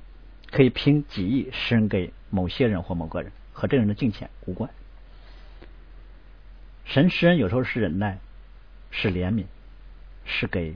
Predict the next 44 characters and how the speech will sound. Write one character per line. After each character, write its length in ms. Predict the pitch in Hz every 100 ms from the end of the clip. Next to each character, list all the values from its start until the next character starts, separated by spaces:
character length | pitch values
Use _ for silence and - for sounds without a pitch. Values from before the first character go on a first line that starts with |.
| 95
悔 280 | - 92
改 160 | 95 71
的 80 | 80
机 160 | -
会， 120 | 95 -
甚 180 | - 160
至 60 | 110
有 100 | 90
时 80 |
候 80 | 113
恩 220 | 104 - 175
典 180 | 120
本 200 | 107 76
身 120 | 92 135
就 100 | 131
是 120 | 95
催 240 | - 196
促 200 | 190 117
悔 220 | 82 - 104
改 120 | -
的 100 | -
方 200 | - 123
式。 120 | - - - - - - - - - - - - - - - - - - - - - - - - - - - - - - - - - - - - - - -
第 80 | 196
二 60 |
个 100 | 214
层 160 | 139 -
面 200 | 117 113
的 240 | 107 95
借 200 | 90 -
鉴 240 | 110 104 90
呢， 200 | 80 110 - - -
我 60 |
们 100 | 107
要 40 | 110
考 140 | -
虑 80 | 98
到 80 | 95
耶 140 | 92
罗 80 | 95
波 100 | 107
安 80 | 95
二 160 | 117
世 320 | 101 92 87